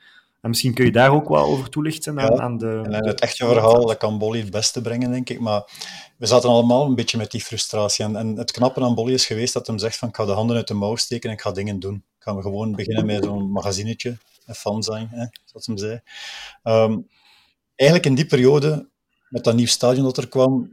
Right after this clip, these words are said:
Speaker 2: was de sfeer echt helemaal weg. Je moet gewoon, dat, je moet gewoon denken van, er was gewoon niks meer. Eh, je zat eigenlijk meer op te jagen. Dus je had wel zo'n bodem dat mensen zeiden van, "Ja,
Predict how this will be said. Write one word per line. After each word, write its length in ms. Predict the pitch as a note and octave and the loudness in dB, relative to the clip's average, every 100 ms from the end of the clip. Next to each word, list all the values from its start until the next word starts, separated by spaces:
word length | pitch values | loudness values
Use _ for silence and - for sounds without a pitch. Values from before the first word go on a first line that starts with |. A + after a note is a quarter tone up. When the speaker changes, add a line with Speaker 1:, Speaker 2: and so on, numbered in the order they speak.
| - | -12
Speaker 2:
was 140 | A2+ G#2 | -6 -2
de 60 | |
sfeer 360 | G#2+ - A#2 - - | -2 0 -2 -4 -4
echt 260 | A#2 - | -4 -4
helemaal 440 | - F#2+ G#2 G2 F#2 | -8 -6 -4 -4 -6
weg. 160 | F#2 - | -10 -14
Je 80 | - _ _ | -20 _ _
moet 160 | A2+ | -16
gewoon, 380 | - A#2 C3 - | -4 0 0 0
dat, 120 | B2 | -4
je 460 | G#2 G2 - _ _ | -6 -8 -10 _ _
moet 200 | C3 - | -20 -12
gewoon 200 | - C3 | -2 2
denken 260 | B2 C3 B2 | 4 4 2
van, 160 | A#2+ | 2
er 60 | G#2+ | 2
was 180 | G#2+ - | 2 0
gewoon 220 | G#2+ G#2+ | -2 -4
niks 240 | F#2+ - | -4 -6
meer. 280 | G2 F2+ E2 - _ _ _ _ _ _ _ | -8 -8 -12 -18 _ _ _ _ _ _ _
Eh, 140 | - G#2 | -4 -2
je 60 | |
zat 180 | G#2 G#2 | -2 0
eigenlijk 300 | A2 G#2 F#2 | 2 2 2
meer 100 | A2 | 2
op 140 | A#2+ - | 2 0
te 80 | |
jagen. 260 | A2+ A#2 A2+ | -2 0 0
Dus 100 | G#2+ | 0
je 60 | - | 0
had 100 | G#2+ | 2
wel 200 | A#2 A#2+ | 4 4
zo'n 300 | A2+ A#2+ A#2 | 4 2 2
bodem 460 | G#2+ B2 C3 B2+ A2+ | 2 2 2 0 -4
dat 200 | B2 A2 | -10 -4
mensen 280 | G#2 A2+ G#2+ | -2 -2 -2
zeiden 220 | G#2+ A2 | 0 0
van, 400 | G2+ G#2+ G#2 - | 0 -2 -2 -8
"Ja, 320 | - G2+ A2+ | -10 -4 -4